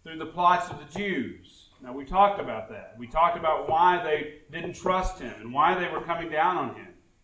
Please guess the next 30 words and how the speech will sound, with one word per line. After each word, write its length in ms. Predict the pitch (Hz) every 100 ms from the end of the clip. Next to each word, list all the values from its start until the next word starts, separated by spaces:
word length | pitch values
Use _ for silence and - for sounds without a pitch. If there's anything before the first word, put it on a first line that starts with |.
| _ _ _ _ _ _ _ -
And 100 | 147
he 140 | 170
says, 320 | 170 175 160
"I 100 | 160
didn't 220 | 175 180
shrink 420 | - 180 190 202 196
from 240 | 175 165
declaring 720 | 147 - 175 190 175 147 - -
anything 460 | 175 214 190 165
that 80 | 165
was 100 | 165
profitable," 680 | - 175 175 190 147 127 120
verse 220 | 135 151 -
twenty, 460 | 180 180 120 92 - _
"and 160 | 147 -
teaching, 640 | 202 202 196 127 98 85 _ _ _
and 200 | 147 156
solemnly," 600 | - 175 202 226 190 165
verse 260 | 170 170 170
twenty-one, 460 | 185 180 180 190
"testifying 760 | 190 202 214 - - 175 170 165
to 80 | 165
both 320 | 180 175 175
Jews 220 | 202 214
and 120 | 180
Greeks 300 | 160 190 190
of 160 | 190 175
repentance 540 | 170 190 202 196 185
toward 320 | 175 175 175
God 340 | 175 175 -